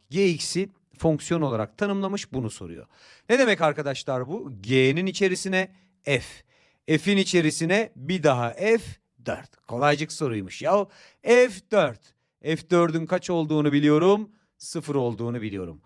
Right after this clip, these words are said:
Hop, burası sıfır. Şimdi neyi bulacağım? F sıfırı. F sıfır grafiğe gittim. F sıfırım kaç?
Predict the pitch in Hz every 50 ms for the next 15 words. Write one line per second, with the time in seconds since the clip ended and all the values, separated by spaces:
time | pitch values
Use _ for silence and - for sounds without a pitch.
0 | _ _ _ _ - 147 185 196 175 - _ - 139 131 127 - - 117 - -
1 | 104 - 78 71 _ _ _ _ _ _ _ - - 180 196 202 214 220 226 214
2 | 214 214 180 190 247 262 269 247 - - - - - - - - - - - -
3 | - - - 104 110 - _ _ _ - - _ _ - 196 226 240 220 - -
4 | - - 247 220 190 190 151 117 104 _ _ _ _ _ _ _ _ 156 190 202
5 | 226 214 - 202 220 208 202 190 180 190 - _ - 190 208 - - 220 226 -
6 | - - 240 196 190 233 226 233 226 - - 254 254 254 - -